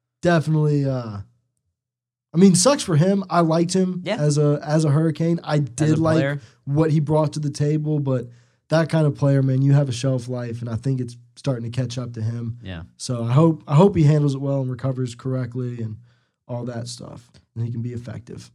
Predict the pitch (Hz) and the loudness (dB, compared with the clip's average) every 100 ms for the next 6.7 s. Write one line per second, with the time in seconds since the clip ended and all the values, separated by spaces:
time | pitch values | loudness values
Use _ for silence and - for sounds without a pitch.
0 | _ - 139 143 131 123 117 110 104 87 | _ -6 -2 0 0 0 0 0 -2 -4
1 | - - - 117 117 117 120 117 110 104 | -10 -12 -8 -6 -6 -6 -6 -4 -4 -4
2 | 110 101 92 95 95 95 98 110 101 92 | -6 -6 -8 -8 -8 -6 -8 -10 -8 -8
3 | 87 - - 62 71 87 87 90 87 95 | -8 -10 -12 -12 -12 -12 -12 -12 -14 -14
4 | - 104 104 95 92 95 101 - 98 95 | -14 -8 -8 -8 -8 -6 -6 -8 -8 -8
5 | 104 101 95 95 92 _ _ _ - 113 | -6 -6 -6 -8 -10 _ _ _ -6 -2
6 | 127 127 110 - 113 107 82 | 0 0 -2 -4 -6 -8 -10